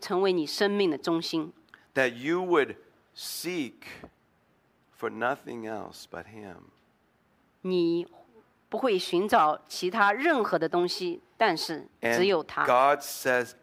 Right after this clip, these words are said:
Speaker 2: "I will be found by you."
Speaker 1: 那神说，“我被，我会被你寻见。”
Speaker 2: It's the Lord declares, "I will restore you."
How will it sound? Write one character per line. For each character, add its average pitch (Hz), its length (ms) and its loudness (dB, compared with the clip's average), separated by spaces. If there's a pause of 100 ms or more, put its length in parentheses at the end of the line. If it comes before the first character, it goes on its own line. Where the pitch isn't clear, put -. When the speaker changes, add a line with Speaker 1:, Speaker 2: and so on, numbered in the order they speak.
Speaker 2:
"I 143 420 2 (200)
will 127 400 -2 (240)
be 120 360 -10 (120)
found 101 680 -6
by 78 300 -14
you." - 120 -20 (880)
Speaker 1:
那 170 240 -2
神 170 300 -2
说 190 420 0
，“我 156 500 -2
被， 185 300 2
我 175 220 2
会 214 260 2
被 202 240 0
你 156 160 2
寻 156 260 -4
见。” 175 300 0
Speaker 2:
It's - 200 -8 (120)
the 131 180 4
Lord 156 760 4 (340)
declares, 127 1160 -2 (320)
"I 143 600 0 (380)
will 127 540 -6 (420)
restore 110 880 -10 (560)
you." 98 240 -14